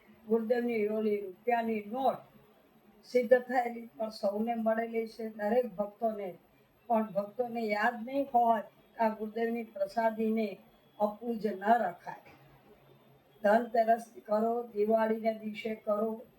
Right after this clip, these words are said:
પણ બધા જ યંત્રોની પૂજા થવી જરૂરી છે. આપણા ઘરમાં જેટલા યંત્રો હોય એની. અને ગુરુદેવની પ્રસાદી રૂપે જે રૂપિયાની નોટો આપવામાં આવી છે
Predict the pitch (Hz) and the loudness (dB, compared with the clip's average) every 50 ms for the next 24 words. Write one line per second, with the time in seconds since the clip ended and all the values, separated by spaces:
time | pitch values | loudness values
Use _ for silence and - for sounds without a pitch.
0 | _ _ _ _ - 214 220 214 208 208 202 302 - _ - 233 226 233 254 269 | _ _ _ _ -8 -8 -6 -4 -2 -4 -4 -4 -6 _ 2 4 4 6 4 2
1 | 277 233 233 240 220 220 220 220 - 233 233 233 233 240 233 220 - 208 208 202 | 2 2 2 2 2 0 0 -4 -4 -4 -4 -4 -6 -8 -10 -12 -14 -14 -6 -2
2 | 220 220 220 214 - - 220 196 196 214 220 208 180 196 196 196 202 214 220 208 | 0 0 0 -2 -4 -4 -4 -4 -4 -6 -8 -2 2 2 2 2 2 -2 -4 -4
3 | 214 214 208 208 - - 214 208 214 220 226 247 - _ _ _ _ _ - 196 | -8 -10 -10 -12 -14 -14 -10 -6 -6 -6 -6 -8 -12 _ _ _ _ _ -8 -8
4 | 196 - - 220 214 214 185 190 208 196 190 202 208 202 202 156 165 190 190 - | -6 -2 0 0 0 0 0 -2 -4 -4 -4 -6 -8 -8 -8 -6 -8 -8 -8 -8
5 | - 233 220 220 214 208 190 196 196 196 196 - 208 208 202 190 165 175 190 190 | -6 -4 -2 -2 -2 -4 -6 -8 -8 -10 -12 -6 -2 -2 0 0 0 -2 -2 -2
6 | 185 170 160 160 - - - - - _ _ _ _ _ _ _ _ _ - - | -2 -2 -4 -8 -14 -16 -20 -20 -20 _ _ _ _ _ _ _ _ _ -6 -2
7 | 214 220 226 214 - 180 196 208 208 214 226 233 226 226 226 220 - - 202 196 | 0 0 0 -2 -4 -6 -8 -6 -2 -2 0 0 0 -2 -2 -4 -4 -6 -6 -6
8 | - - 220 220 220 226 226 214 202 202 - _ - 214 208 202 202 220 196 180 | -4 -2 -2 -2 -2 -2 -4 -4 -6 -8 -12 _ -10 -10 -8 -6 -4 -4 -4 -6
9 | 175 175 - - - 226 233 226 208 - - - _ _ _ _ _ _ _ _ | -8 -14 -14 -4 0 2 2 2 0 -2 -8 -14 _ _ _ _ _ _ _ _
10 | - 214 220 226 220 202 196 196 214 214 - 254 254 254 240 233 226 - - 240 | -6 -2 -2 -2 -2 -2 -4 -4 -6 -4 -2 2 4 4 4 4 2 0 0 0
11 | 226 214 208 214 208 208 202 202 202 202 202 - 220 196 185 185 | 0 0 0 -4 -4 -4 -4 -6 -8 -12 -14 -12 -10 -10 -10 -10